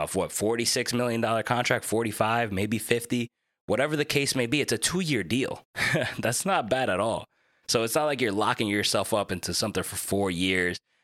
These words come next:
and you're gonna be screwed and you're stuck with that contract, like a Hassan Whiteside contract, like the Dion Waiters, the James Johnson, and all that shit we did before. It'll be different. <laughs> It's a two-year deal.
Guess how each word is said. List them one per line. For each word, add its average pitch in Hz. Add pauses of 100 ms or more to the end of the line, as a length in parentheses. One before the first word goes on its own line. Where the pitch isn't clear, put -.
and 87
you're 90
gonna 95
be 87
screwed 98
and 87
you're 82
stuck -
with 95
that -
contract, 113
like 78
a 80
Hassan 80
Whiteside 90
contract, 90
like 78
the 82
Dion 90
Waiters, 92
the 82
James 87
Johnson, 87
and 80
all 98
that 92
shit 92
we 95
did 87
before. 92 (400)
It'll 139
be 175
different. 151 (160)
<laughs> -
It's 131
a 147
two-year 156
deal. 117